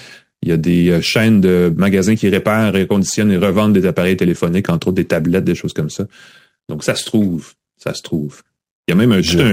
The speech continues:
Speaker 2: regarde, euh,
Speaker 1: tout un volet d'Amazon, les, les, les warehouse deals, les boîtes ouvertes qui vendent aussi à moitié prix. Donc, si vous voulez payer moins cher, il y a des solutions qui existent.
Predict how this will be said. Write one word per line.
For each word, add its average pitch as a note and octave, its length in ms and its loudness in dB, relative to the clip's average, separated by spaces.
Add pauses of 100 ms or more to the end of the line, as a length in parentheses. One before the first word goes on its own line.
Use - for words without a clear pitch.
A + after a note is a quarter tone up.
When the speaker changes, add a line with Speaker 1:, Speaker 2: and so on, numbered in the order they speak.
(160)
Speaker 2:
regarde, F#2 280 2
euh, D#2 200 -2 (440)
Speaker 1:
tout - 80 0
un B2 120 4
volet A2 420 2
d'Amazon, G#2 560 2
les, F#2 240 4
les, F2+ 160 2
les F2 160 2
warehouse F#2+ 540 2
deals, G2+ 340 0
les F2+ 140 0
boîtes F#2 400 0
ouvertes F#2+ 440 -2
qui F2 120 -6
vendent F#2+ 200 0
aussi F#2+ 280 -2
à E2+ 80 0
moitié F2+ 280 -2
prix. G2 260 -2
Donc, F2+ 200 0
si - 120 -4
vous F#2 40 0
voulez G2+ 140 2
payer F#2 200 0
moins E2+ 200 0
cher, G2 240 -4
il F#2+ 40 0
y F#2+ 40 2
a - 20 0
des F#2 100 0
solutions E2+ 360 -4
qui E2 120 -8
existent. D#2 480 -6